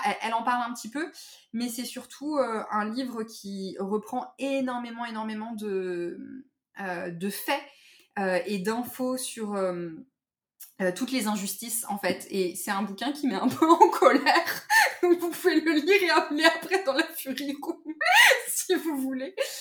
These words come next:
Euh, mais voilà, euh, je le, je le trouvais intéressant. Il permet de, de resituer très factuellement et avec plein de chiffres à la clé, euh,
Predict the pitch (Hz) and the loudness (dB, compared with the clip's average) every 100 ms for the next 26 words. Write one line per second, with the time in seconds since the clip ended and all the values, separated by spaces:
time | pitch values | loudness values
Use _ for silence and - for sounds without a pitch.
0 | - 539 - 247 240 226 196 214 240 240 | -12 -12 -2 2 2 2 0 0 0 2
1 | 214 220 - 202 202 196 190 185 185 180 | 2 0 -4 0 2 2 0 -2 -4 -6
2 | 196 196 214 208 190 185 175 156 196 208 | -6 -4 -2 0 0 0 -4 -6 -8 -6
3 | 240 - 247 254 247 254 240 240 262 262 | -6 -6 -2 -2 -2 -4 -6 -4 -2 -2
4 | 220 226 220 226 214 214 202 202 - _ | -4 -6 -6 -6 -4 -2 -2 -6 -12 _
5 | _ _ _ - 180 202 214 208 208 254 | _ _ _ -18 -10 -4 0 0 0 -2
6 | 254 262 - 262 254 254 - - 254 247 | -4 -8 -6 -4 -2 -4 -6 -8 -6 -6
7 | 220 - 233 214 220 233 233 185 214 - | -10 -10 -6 -4 -2 -2 -2 -4 -6 -8
8 | 190 - 226 220 226 - 214 196 196 220 | -10 -8 -8 -8 -10 -8 -6 -6 -6 -6
9 | 214 196 170 | -4 -4 -4